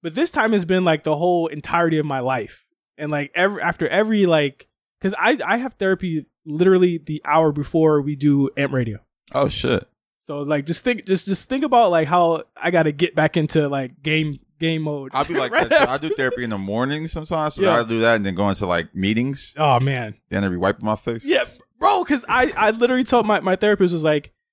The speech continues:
Speaker 1: "How do you feel after you're done with these sessions?" And I'm like, "Well, I, I be on the verge of, like, fucking breaking down."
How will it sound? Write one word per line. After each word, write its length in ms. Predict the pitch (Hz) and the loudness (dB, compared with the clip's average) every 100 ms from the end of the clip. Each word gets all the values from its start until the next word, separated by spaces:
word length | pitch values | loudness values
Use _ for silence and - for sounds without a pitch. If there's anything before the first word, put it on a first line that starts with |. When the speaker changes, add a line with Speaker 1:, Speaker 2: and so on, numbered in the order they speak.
| _ - | _ -2
Speaker 1:
"How 140 | 220 | 0
do 60 | 302 | 2
you 100 | 262 | -2
feel 420 | - 208 196 180 | -2 0 2 0
after 260 | 151 165 170 | -2 -4 -4
you're 160 | 160 143 | -8 -2
done 260 | 156 226 | 2 2
with 140 | 202 - | 0 -4
these 260 | 123 123 | -6 -8
sessions?" 560 | - 208 - - - _ | -4 -2 -2 -4 -20 _
And 100 | 131 | -12
I'm 120 | 127 | -8
like, 300 | 127 123 120 _ _ _ | -6 -6 -8 _ _ _
"Well, 500 | 135 151 196 247 - _ _ | -4 2 4 2 -2 _ _
I, 160 | 156 165 | -4 -2
I 140 | 139 175 | 0 2
be 140 | 196 | 4
on 100 | 185 | 2
the 80 | 170 | 2
verge 340 | 147 180 196 | 2 4 4
of, 80 | 165 | 2
like, 240 | 156 139 123 _ | 0 -2 -8 _
fucking 460 | 196 190 160 139 - _ _ _ | -2 0 -4 -4 -12 _ _ _
breaking 360 | 139 226 302 202 | -2 0 0 0
down." 340 | 233 480 - | 0 0 -4